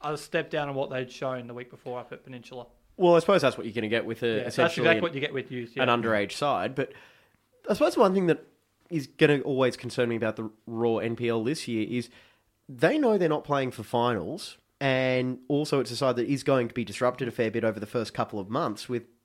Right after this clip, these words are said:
Speaker 1: They are
Speaker 2: A-League call.
Speaker 1: playing, however, for the chance to get into the A-League squad at pre-season. And we've seen in the past a number of them have been promoted into the squad initially, and it's even guys like Constantopoulos played in the F F A Cup game, so there is opportunity.
Speaker 2: I wouldn't mind seeing Constantopoulos get a run this weekend <laughs> over a couple of players.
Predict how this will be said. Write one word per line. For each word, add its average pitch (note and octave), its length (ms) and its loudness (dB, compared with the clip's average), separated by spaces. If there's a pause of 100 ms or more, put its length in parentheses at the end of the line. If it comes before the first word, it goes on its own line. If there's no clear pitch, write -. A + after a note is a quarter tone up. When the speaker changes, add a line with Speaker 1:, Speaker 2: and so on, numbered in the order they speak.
(140)
Speaker 1:
They C3+ 140 4
are E3 80 2
Speaker 2:
A-League G#3 140 0
call. - 100 0
Speaker 1:
playing, F3+ 180 -2
however, D3 260 -2
for C#3+ 160 -6
the C3+ 100 -4
chance C#3 300 -4
to - 80 -12
get C#3+ 120 -6
into B2+ 100 -14
the C3+ 120 -6
A-League C3 380 -6
squad C3+ 300 -6
at C3 120 -10
pre-season. D3+ 520 -6
And C3 100 -8
we've B2+ 100 -8
seen D3 140 -6
in C3+ 60 -10
the C3 60 -10
past C#3 300 -4
a - 20 -8
number C#3 360 -4
of B2 60 -8
them B2+ 80 -10
have B2 100 -10
been B2+ 240 -8
promoted B2+ 420 -6
into B2+ 200 -6
the B2 100 -8
squad B2+ 300 -6
initially, C#3 380 -4
and C3+ 120 -4
it's B2+ 120 -14
even D3 280 -4
guys C#3+ 220 0
like D3 140 -6
Constantopoulos C#3+ 720 -6
played C#3 240 -6
in C3 60 -12
the C3+ 60 -8
F C3+ 120 -12
F C3+ 100 -18
A C3 100 -4
Cup C#3 240 -6
game, B2+ 200 -6
so C#3+ 120 -10
there D3 200 -4
is E3 140 -6
opportunity. C3+ 580 -10 (680)
Speaker 2:
I C#3+ 60 -10
wouldn't A2 160 -6
mind G2 180 -4
seeing G2+ 180 -6
Constantopoulos G#2+ 680 -8
get A2+ 120 -4
a A#2 40 -4
run A#2+ 220 -4
this F3+ 160 -8
weekend C#3 340 -2
<laughs> C3+ 200 -4
over E3 160 4
a - 40 -2
couple D#3 260 0
of B2+ 40 -6
players. D3+ 480 2